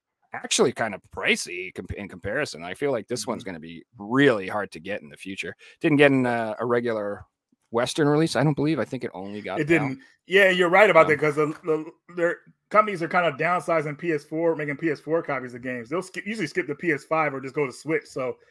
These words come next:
Speaker 2: limited
Speaker 1: Mm-hmm.
Speaker 2: quantities on P S four games.
Speaker 1: Yes, I've seen that a lot where, like, a, a game will come out and the P S five is thirty bucks, the Switch is thirty bucks, and the P S four copy is forty.
Speaker 2: Hmm. Yep.
Speaker 1: I'm like, "What the freaking hell's going on with that?"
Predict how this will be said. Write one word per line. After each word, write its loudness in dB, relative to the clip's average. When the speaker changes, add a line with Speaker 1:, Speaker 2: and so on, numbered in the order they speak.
Speaker 2:
limited 4
Speaker 1:
Mm-hmm. 4
Speaker 2:
quantities 0
on -2
P 0
S 0
four -2
games. -10
Speaker 1:
Yes, -10
I've 2
seen 2
that 4
a 6
lot 4
where, 0
like, -2
a, 2
a 6
game 4
will 2
come 0
out -4
and 0
the -2
P 4
S 4
five 8
is -6
thirty 2
bucks, 2
the -14
Switch -6
is -12
thirty 0
bucks, -2
and -2
the 0
P 0
S 4
four 4
copy 2
is -8
forty. -2
Speaker 2:
Hmm. -10
Yep. -12
Speaker 1:
I'm -12
like, -12
"What -6
the -6
freaking -14
hell's -14
going -12
on -10
with -14
that?" -10